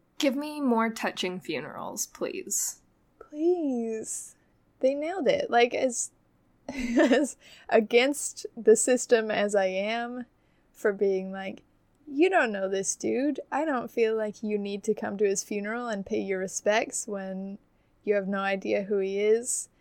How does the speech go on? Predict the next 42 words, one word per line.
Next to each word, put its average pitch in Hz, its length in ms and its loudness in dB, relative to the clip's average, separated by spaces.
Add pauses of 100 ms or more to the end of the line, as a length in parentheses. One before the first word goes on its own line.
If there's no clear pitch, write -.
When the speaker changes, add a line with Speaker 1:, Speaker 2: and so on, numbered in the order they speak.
(320)
Speaker 2:
It 240 160 4
is 294 220 2
nice 311 320 -2
to 320 160 0
see," 302 460 4
just - 280 -6
being 208 240 -2
like, 202 320 -8
"I 196 140 2
guess 208 360 4
my 220 140 2
boss 220 420 4
knows 190 300 -2
him, 240 260 -6
so 196 480 -2
I'll 196 220 -6
go 214 420 -4 (460)
pay 214 200 -2
some 247 240 0
respects 285 640 0
to 240 160 0
this 254 260 2
dude." 240 420 0 (420)
It's - 140 -8
nice 392 260 -4
to 370 80 2
see 285 240 2
a 226 60 8
full 208 280 -2
house 185 380 -6
at 196 100 -4
a 202 40 -4
funeral, 196 640 -4 (640)
even 233 280 4
Speaker 1:
Mm-hmm. 240 80 0
Speaker 2:
if 233 160 -6
nobody 233 400 6
knows 185 300 -2
who 170 120 -2
he 160 200 -4
is. - 360 -6 (580)
Speaker 1:
Yeah. 233 420 -4